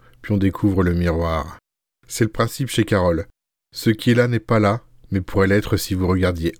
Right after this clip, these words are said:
autrement. Et qu'en est-il du monde que l'on explore en jouant ? Il est doux, clair, accueillant, mais toujours très légèrement fou. Assez pour vous faire sourire,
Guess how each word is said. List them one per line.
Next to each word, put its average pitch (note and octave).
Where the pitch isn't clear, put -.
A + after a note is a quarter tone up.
autrement. E2+
Et A2
qu'en C#3
est-il C3
du G#2+
monde A2+
que -
l'on F2
explore G#2
en G2
jouant ? E2+
Il A2
est A2
doux, G#2
clair, F2
accueillant, G2
mais G2
toujours A2
très -
légèrement G2+
fou. -
Assez B2
pour C#3
vous A#2
faire G#2+
sourire, G2+